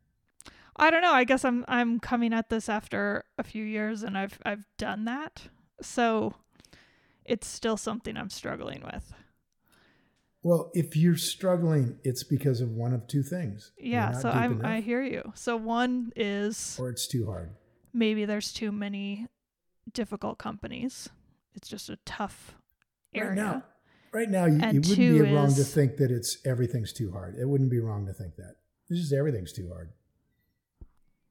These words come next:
Speaker 2: That could be true.
Speaker 1: I don't know.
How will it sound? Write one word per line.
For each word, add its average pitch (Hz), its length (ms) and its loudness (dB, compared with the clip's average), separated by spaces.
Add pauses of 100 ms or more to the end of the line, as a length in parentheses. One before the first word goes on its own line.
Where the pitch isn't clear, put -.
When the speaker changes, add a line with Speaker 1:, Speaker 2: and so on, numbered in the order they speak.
(360)
Speaker 2:
That 151 300 0
could 156 160 4
be 135 120 4
true. 127 280 -4 (2250)
Speaker 1:
I 269 80 -16
don't 381 160 -16
know. 254 440 -4